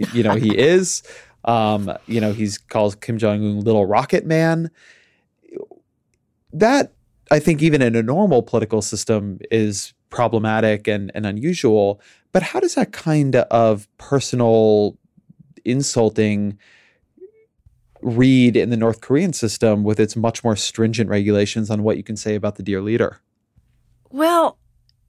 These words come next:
Speaker 2: you know, as I said earlier, it's a great gift to the North Korean regime to have genuine hostile rhetoric coming out of the mouth of the U S president. You know, this is what they need. They need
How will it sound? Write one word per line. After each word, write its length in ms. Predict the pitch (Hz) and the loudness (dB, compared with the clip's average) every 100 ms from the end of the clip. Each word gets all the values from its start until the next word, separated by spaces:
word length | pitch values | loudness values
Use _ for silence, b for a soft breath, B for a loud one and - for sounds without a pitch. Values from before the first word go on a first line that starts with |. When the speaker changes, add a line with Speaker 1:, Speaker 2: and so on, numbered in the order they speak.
| - | -8
Speaker 2:
you 140 | 277 | -4
know, 100 | 285 | -2
as 180 | 202 262 | -2 -2
I 80 | 247 | -2
said 260 | - 277 - | -2 -2 0
earlier, 340 | 285 302 214 | 0 2 0
it's 180 | 107 202 | 0 -4
a 80 | 190 | -6
great 520 | - 196 226 220 - _ - | -2 0 0 -2 -6 _ -4
gift 680 | 254 208 - - - - _ _ _ _ _ - | -2 -2 -4 -18 -18 -18 _ _ _ _ _ -16
to 400 | - 202 175 165 | -8 -2 -2 -2
the 160 | 180 | -4
North 240 | 170 165 - | -4 -4 -4
Korean 300 | 185 165 147 | -4 -4 -4
regime 640 | 143 151 196 196 151 127 | -6 -4 -2 -2 -2 -6
to 160 | 127 156 | -4 -4
have 640 | 185 185 165 170 175 - _ b b b b b | -2 -2 0 -2 -6 -16 _ b b b b b
genuine 580 | - 190 208 196 165 143 | -2 0 2 2 2 0
hostile 580 | 98 - 233 180 - 156 | -4 -2 -2 -2 -2 0
rhetoric 460 | 170 247 - - _ - | 0 0 -2 -4 _ -10
coming 380 | 190 151 151 | -6 -4 -2
out 180 | 147 151 | -2 -2
of 260 | 160 185 190 | -4 -8 -6
the 380 | 165 139 143 120 | -4 -2 -2 -2
mouth 380 | 175 185 170 170 | -4 -4 -4 -6
of 140 | - | -6
the 140 | 160 | -6
U 140 | 160 156 | -4 -4
S 200 | 143 - | -4 -8
president. 640 | - 185 214 185 123 - | -6 -4 -4 -6 -8 -8
You 80 | 180 | -8
know, 100 | 156 | -6
this 300 | 180 190 - | -6 -8 -6
is 160 | 185 180 | -8 -6
what 180 | 165 | -6
they 140 | 175 170 | -6 -4
need. 480 | 185 269 202 - 226 | -2 -2 -4 -8 -8
They 160 | 156 | -8
need 480 | 180 190 214 220 214 | -6 -6 -6 -8 -12